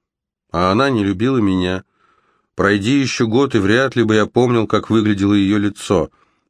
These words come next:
Подобных лиц было слишком много, истомленных, измученных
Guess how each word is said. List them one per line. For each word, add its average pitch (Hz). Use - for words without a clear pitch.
Подобных 113
лиц 104
было 101
слишком 101
много, 98
истомленных, 90
измученных 85